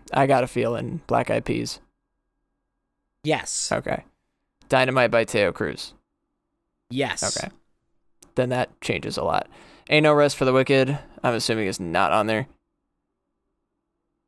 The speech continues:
Speaker 2: It is not on there.
Speaker 1: Yeah, I didn't think so. "I Kissed a Girl," Katy Perry. Probably also not.
Speaker 2: Yes.
Speaker 1: Oh, really?
Speaker 2: That's there.
Speaker 1: Hmm. "My First Kiss"
Speaker 2: A lot
Speaker 1: by
Speaker 2: of this is pop.
Speaker 1: "My First Kiss" by three oh three?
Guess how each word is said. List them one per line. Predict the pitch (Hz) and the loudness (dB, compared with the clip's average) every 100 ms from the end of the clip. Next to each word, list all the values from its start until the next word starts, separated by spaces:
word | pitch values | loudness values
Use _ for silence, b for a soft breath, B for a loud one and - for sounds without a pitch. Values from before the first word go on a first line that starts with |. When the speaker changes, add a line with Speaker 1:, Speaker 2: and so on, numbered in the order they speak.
| _ | _
Speaker 2:
It | 147 | 0
is | 156 151 | 2 2
not | 147 151 | 2 2
on | 143 123 113 | 2 -2 -2
there. | |
Speaker 1:
Yeah, | 107 | -4
I | 110 | -6
didn't | 131 - | -8 -10
think | - | -6
so. | 127 127 B B B B B | -4 -6 B B B B B
"I | - | -2
Kissed | 135 139 - | 2 2 0
a | 120 | 0
Girl," | 127 131 127 | 4 4 4
Katy | 135 123 | 2 2
Perry. | 113 127 135 135 _ _ _ _ _ _ _ _ _ _ _ | 4 4 4 -2 _ _ _ _ _ _ _ _ _ _ _
Probably | - 127 127 | -4 -2 0
also | 131 135 139 | -2 -4 -6
not. | 135 135 | -6 -6
Speaker 2:
Yes. | 123 170 - - | -2 -2 0 0
Speaker 1:
Oh, | 285 | 2
really? | 240 185 - - - _ _ _ _ _ _ _ - | 2 0 -2 -8 -20 _ _ _ _ _ _ _ -16
Speaker 2:
That's | 107 | -8
there. | 143 165 185 | -2 -2 -2
Speaker 1:
Hmm. | - - _ - - _ _ _ _ _ - - _ - - | -6 -18 _ -20 -20 _ _ _ _ _ -20 -20 _ -20 -6
"My | 160 156 | 0 2
First | 151 151 - | 4 2 4
Kiss" | 156 | 4
Speaker 2:
A | 175 | 6
lot | |
Speaker 1:
by | 233 | 6
Speaker 2:
of | 226 | 6
this | 185 | 0
is | 170 | -6
pop. | - 160 | 2 6
Speaker 1:
"My | 147 | 6
First | 151 147 | 4 0
Kiss" | - 147 | 2 2
by | 139 147 | 4 2
three | 147 151 | 4 2
oh | |
three? | 151 165 160 | 4 2 0